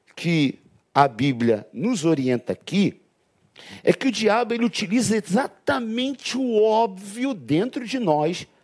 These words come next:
um, uma armadilha que está dentro de nós, mas que é muito óbvia, e por ser óbvio, a gente acaba ignorando.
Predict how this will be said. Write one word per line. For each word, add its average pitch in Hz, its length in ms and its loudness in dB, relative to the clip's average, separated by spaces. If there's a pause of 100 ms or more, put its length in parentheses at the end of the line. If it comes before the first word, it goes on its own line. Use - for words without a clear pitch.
(720)
um, 220 600 2
uma 226 300 2
armadilha 262 960 0 (320)
que 202 100 -2
está 190 240 2
dentro 175 220 0
de 202 120 -4
nós, 175 280 -2
mas 202 220 0
que - 160 -2
é 233 60 4
muito 294 420 -2
óbvia, 180 500 0 (680)
e 226 100 2
por - 180 0
ser 349 340 0
óbvio, 247 540 0 (160)
a - 140 0
gente 240 240 -4
acaba 233 680 0
ignorando. 302 840 0